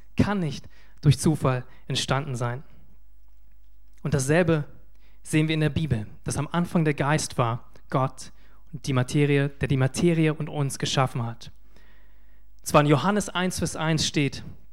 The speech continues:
„Im Anfang war das Wort. Und das Wort war bei Gott und das Wort war Gott.“ Im Anfang war das Wort.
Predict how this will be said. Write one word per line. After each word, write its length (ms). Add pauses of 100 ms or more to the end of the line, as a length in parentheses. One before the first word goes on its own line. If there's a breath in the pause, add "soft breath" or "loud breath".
(520)
„Im 180
Anfang 640 (1040)
war 180
das 200
Wort. 440 (1200)
Und 160
das 200
Wort 360
war 100
bei 140
Gott 560 (600)
und 480 (160)
das 240
Wort 440 (340)
war 220
Gott.“ 340 (2750)
Im 120
Anfang 440
war 60
das 220
Wort. 380